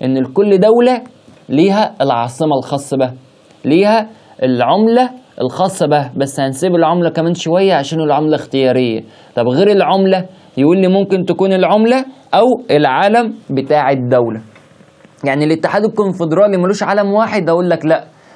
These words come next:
ده كل دولة لها العلمة الخاصة بها، وفي نفس الوقت ممكن الاتحاد الكونفدرالي يبقى ليه علم خاص بيه برضه. يبقى كل دولة من دول الاتحاد الكونفدرالي هتحتفظ بشخصيتها القانونية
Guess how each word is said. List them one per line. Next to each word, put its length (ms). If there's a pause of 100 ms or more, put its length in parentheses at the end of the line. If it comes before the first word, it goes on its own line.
ده 100
كل 300
دولة 280
لها 160
العلمة 420
الخاصة 420
بها، 180 (240)
وفي 180
نفس 220
الوقت 300
ممكن 340
الاتحاد 420
الكونفدرالي 680
يبقى 240
ليه 120
علم 340
خاص 320
بيه 160
برضه. 360 (600)
يبقى 360 (300)
كل 280
دولة 300
من 200
دول 180
الاتحاد 460
الكونفدرالي 880
هتحتفظ 600
بشخصيتها 680
القانونية 720